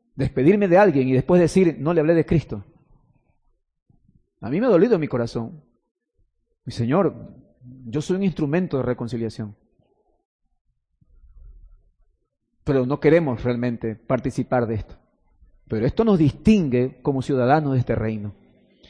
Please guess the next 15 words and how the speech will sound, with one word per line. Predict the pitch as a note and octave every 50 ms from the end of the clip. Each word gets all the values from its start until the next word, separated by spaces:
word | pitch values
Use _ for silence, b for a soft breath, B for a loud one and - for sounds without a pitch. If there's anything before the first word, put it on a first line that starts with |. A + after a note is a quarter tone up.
| b b b b b b
Luego | - D3 G3 G#3 G#3+
dice | G3+ A#3+ - - G3
el | E3+
versículo | E3+ D#3+ - G#3 G3+ A3 F#3+ F#3 F#3
diez, | G#3+ G#3 F3+ - - - - - b b b b b b b _
"Bienaventurados | C3 C#3+ D#3 D#3+ E3 D#3+ D#3 C#3+ D3+ D3+ E3 F3 F#3 F3+
los | F3+ E3+ D#3+
que | - E3+ D#3
padecen | - C#3+ D3 E3 D#3 E3+ D#3+ -
persecución | - D3+ - D3+ B2+ D3+ C#3+ - - D#3+ D#3+ C#3
por | D#3 C#3 C3+
causa | - D3 D3 C#3+ - D3
de | D3
la | C#3 C3
justicia, | C3+ C3+ - - A3 G#3 - - C3 B2+ C#3 - - - - _ _